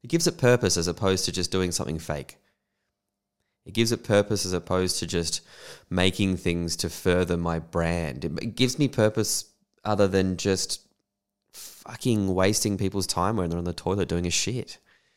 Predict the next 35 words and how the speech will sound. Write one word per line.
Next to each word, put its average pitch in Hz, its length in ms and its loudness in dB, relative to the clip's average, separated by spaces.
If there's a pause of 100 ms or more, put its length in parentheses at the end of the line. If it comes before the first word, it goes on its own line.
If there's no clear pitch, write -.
(960)
Yeah, 117 280 6
I 92 60 6
just, - 360 0
I - 60 2
don't 117 140 4
know 123 100 8
what 117 160 8
it 101 100 -2
is, 101 160 4
but 90 140 -2
I, 90 40 2
it's 90 260 0
really 104 260 2
interests 98 340 -2
me. 78 120 -4
There's 76 180 -6
a, - 60 -2
there's 95 200 -2
an 98 80 2
authenticity 98 680 0
that 85 140 -2
I, 80 220 -2 (320)
I 85 120 -2
think 95 240 0
has 87 160 -2
been 87 180 -2
missing 87 380 0
from 85 200 -4
my 82 180 -2
entire, 82 600 -6 (1000)
you 92 160 0
know, 82 80 2
artistic 85 500 0
journey 92 500 4
that 85 360 -4